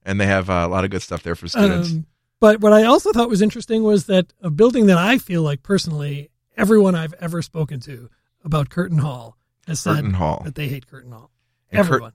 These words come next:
Speaker 1: and Curtin Hall
Speaker 2: Except for one person, Bob Greenstreet.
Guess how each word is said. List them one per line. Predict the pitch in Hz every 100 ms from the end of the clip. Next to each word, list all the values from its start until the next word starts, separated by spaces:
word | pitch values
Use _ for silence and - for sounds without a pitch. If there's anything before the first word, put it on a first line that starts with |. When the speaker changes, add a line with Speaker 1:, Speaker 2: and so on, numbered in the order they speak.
| -
Speaker 1:
and | 104
Curtin | - 185 -
Hall | 294
Speaker 2:
Except | 208 _
for | - 185
one | 170 190 202 202 202 196
person, | - 180 - 120 _ _ _ _ _ _ _ _
Bob | 160 151
Greenstreet. | 135 131 - 131